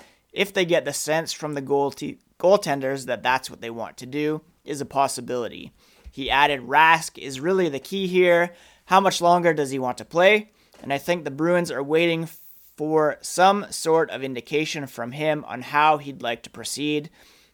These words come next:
But the Bruins, by all means, are open to having one or both of these guys back. They have to do a little bit of a dance in terms of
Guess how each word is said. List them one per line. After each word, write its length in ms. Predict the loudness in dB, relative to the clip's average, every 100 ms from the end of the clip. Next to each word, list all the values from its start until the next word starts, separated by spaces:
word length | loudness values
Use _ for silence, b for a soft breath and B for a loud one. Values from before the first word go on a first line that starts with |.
| _
But 120 | -10
the 60 | -8
Bruins, 360 | -2 0 0 -2
by 220 | -2 -2
all 260 | 4 6
means, 420 | 6 2 -4 -8 -10
are 200 | -6 -4
open 280 | -4 -4
to 80 | -6
having 480 | 0 2 2 -2 -8
one 300 | -2 2 2
or 140 | 0 -4
both 280 | -2 -2 -6
of 100 | -12
these 200 | -12 -8
guys 280 | -6 -6
back. 500 | -4 -2 -2 -6 _ _ b b b b b -8
They 120 | -4
have 380 | 4 6 6 2
to 80 |
do 180 | -2 0
a 20 |
little 240 | 2 2 2
bit 280 | 4 4 2
of 140 | -4
a 60 | -10
dance 440 | -4 -2 -2 -4
in 200 | -10 -12
terms 360 | -10 -8 -6 -6
of 260 | -8 -8